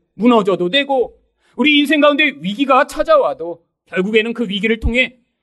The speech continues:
우리가 예수 믿는 사람으로 성장할 수 있다. 여러분, 바로 이게 우리가 지금도 끊임없이 사울처럼 반역하는 영을 가지고 살아가지만 그 과정을 통해 하나님이 우리 인생 가운데 주시는 이 모든 과정이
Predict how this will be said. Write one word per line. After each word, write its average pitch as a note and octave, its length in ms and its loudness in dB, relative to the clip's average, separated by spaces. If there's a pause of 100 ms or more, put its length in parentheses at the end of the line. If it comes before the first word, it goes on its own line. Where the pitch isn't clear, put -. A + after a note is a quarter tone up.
(120)
우리가 C4 420 -2
예수 A#3 300 0
믿는 D4+ 240 0
사람으로 C#4 400 0
성장할 C#4+ 420 -8
수 C4 120 -20
있다. E3+ 340 -20 (1300)
여러분, B3 440 -4 (180)
바로 G3 220 -4
이게 B3 220 -2
우리가 E3 460 -4 (420)
지금도 F#3+ 460 -6
끊임없이 C4+ 840 0
사울처럼 C4 600 -6
반역하는 B3 680 0
영을 A#3+ 200 -4
가지고 F3 300 -4
살아가지만 C#3 580 -20 (540)
그 - 120 -20
과정을 D#3+ 400 -4
통해 D#3+ 300 -6 (200)
하나님이 C4+ 400 2
우리 B3 240 4
인생 B3+ 240 0
가운데 A#3+ 260 2
주시는 A#3 360 -2
이 G#3+ 100 -4
모든 A3 500 -2 (260)
과정이 D3 520 -6